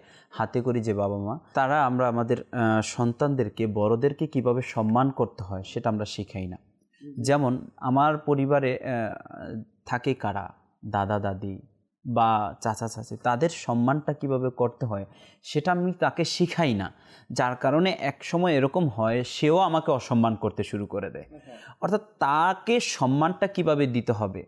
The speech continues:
Speaker 1: একজন আ-, আমাদের স-, এ, মানে, আগে যখন হতো যারা সিনিয়র সিটিজেন তাদেরকে, মানে, যারা বয়স্ক রয়েছে তাদেরকে সর্বাত্মক সুবিধা দেওয়ার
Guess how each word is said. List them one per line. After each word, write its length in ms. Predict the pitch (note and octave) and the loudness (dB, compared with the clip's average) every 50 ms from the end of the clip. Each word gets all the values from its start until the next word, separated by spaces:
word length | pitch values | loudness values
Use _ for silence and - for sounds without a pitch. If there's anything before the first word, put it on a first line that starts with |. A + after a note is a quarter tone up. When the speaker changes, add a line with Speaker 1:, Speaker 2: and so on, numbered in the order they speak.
| _ - | _ -6
Speaker 1:
একজন 360 | - A#2 A2+ B2 C3+ C3 A#2 | -4 -4 -2 0 0 0 0
আ-, 240 | - G#2 A#2+ A#2 A2 | 0 -2 -2 -2 -2
আমাদের 380 | D#2 D#2 A2+ A#2+ A#2+ A#2+ C#3+ | -2 0 0 0 2 2 0
স-, 180 | C#3 - - - | -2 -2 -6 -8
এ, 260 | - - B2 A#2 A2 G2 - | -6 -4 -2 -2 -2 -4 -6
মানে, 300 | - - G#2+ G#2+ G2 D2+ - - - | -8 -8 -8 -6 -8 -8 -10 -8 -6
আগে 260 | - B2+ A#2+ C3 C#3 | -4 -2 0 0 2
যখন 260 | C3+ C3+ C3 - C3 | 2 0 0 0 -2
হতো 340 | A2+ A2+ G#2+ - B2 C3 - - - - - - - | -2 -2 -4 -2 0 -2 -2 -2 -6 -14 -18 -14 -4
যারা 260 | - C3+ B2+ B2+ C3 C3 | 0 2 2 4 2 2
সিনিয়র 360 | - - - D3+ D#3+ F3+ G3 | 0 0 0 2 2 2 0
সিটিজেন 480 | F3+ - F3 D3+ D#3 C#3+ C3+ C#3 C#3 C3 - - | 0 -2 -2 0 0 2 2 0 0 -2 -2 -2
তাদেরকে, 800 | C#3 C3 C#3 C#3 E3 F#3 F#3+ F#3 - A3 G#3+ G3 D#3+ E3 - - | 0 0 2 2 2 2 0 0 0 2 2 4 2 2 -2 -2
মানে, 240 | C#3+ B2 A#2+ A#2+ A#2+ | 0 0 2 2 2
যারা 220 | A2+ C3 B2+ C3 | 2 2 2 2
বয়স্ক 500 | B2+ A#2 A2+ B2 C#3 E3+ G#3 G3+ - - | 0 2 2 4 4 4 2 2 0 0
রয়েছে 360 | E3 B2+ A#2 A2 A2 - B2+ A2 | 2 2 2 0 0 -2 -4 -6
তাদেরকে 640 | - _ - C3+ C#3 D3+ E3 G#3+ A3 G#3+ C#3+ B3 | -6 _ -2 0 0 4 4 2 2 2 0 -2
সর্বাত্মক 800 | A#3 - - - - C#3+ D3+ D#3 F#3 F#3+ F#3+ - - D#3+ D#3+ - | -2 -2 -2 0 2 2 2 2 2 0 0 -2 -4 -4 -4 -4
সুবিধা 480 | - - - F#3 E3+ F#3 F#3 F3+ E3+ D#3+ | -6 -2 2 4 4 4 4 4 2 2
দেওয়ার 260 | D3+ E3 E3 F3 | 4 4 4 4